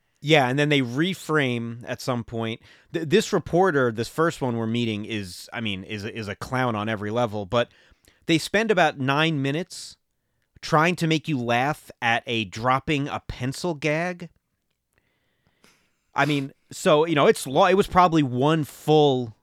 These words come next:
chunk of the movie you watched in your YouTube <laughs> broken up format. He drops the pencil and it rolls underneath Sting's,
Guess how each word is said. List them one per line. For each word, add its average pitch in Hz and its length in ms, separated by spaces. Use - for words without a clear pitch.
chunk 156 440
of 113 200
the 117 100
movie 139 280
you 107 140
watched 104 380
in 127 280
your 113 160
YouTube 117 680
<laughs> - 60
broken 131 340
up 156 120
format. 110 420
He 190 120
drops 170 540
the 208 80
pencil 175 480
and 156 80
it 139 80
rolls 147 340
underneath 156 340
Sting's, 147 640